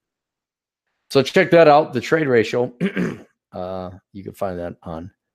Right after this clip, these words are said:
Amazon dot com. The men's advocate dot net, The men's advocate dot net. If you are a gentleman and you have been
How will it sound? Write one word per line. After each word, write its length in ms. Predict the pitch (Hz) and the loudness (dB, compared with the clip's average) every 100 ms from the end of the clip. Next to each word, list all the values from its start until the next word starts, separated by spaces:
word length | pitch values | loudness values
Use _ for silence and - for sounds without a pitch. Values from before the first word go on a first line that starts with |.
| _ _ 101 | _ _ -6
Amazon 420 | 95 90 87 90 | -4 -2 -4 -4
dot 200 | 90 95 | -6 -4
com. 300 | 127 120 - _ _ _ _ - | 0 0 -4 _ _ _ _ -10
The 280 | 135 143 208 | 0 4 4
men's 400 | 190 220 233 - | 6 4 4 0
advocate 600 | 170 185 196 202 208 170 - | 0 2 2 0 0 0 4
dot 280 | 156 147 | 4 4
net, 380 | 139 156 120 - | 0 0 0 -2
The 80 | 127 | -4
men's 300 | 135 143 135 | -2 -4 0
advocate 440 | 135 131 - 117 | 0 0 -4 -4
dot 240 | 113 107 82 | 0 -2 0
net. 280 | 123 143 - | 0 0 0
If 220 | 113 107 | -4 -4
you 340 | 101 147 143 - | -4 -2 -2 0
are 440 | 120 123 110 104 | 2 4 4 2
a 100 | 95 | 0
gentleman 600 | - 139 120 143 135 143 _ | 0 -2 -2 -6 -6 -10 _
and 280 | 90 87 95 | -14 -12 -10
you 140 | 107 101 | -10 -10
have 200 | 95 92 | -10 -8
been 320 | 90 90 | -10 -10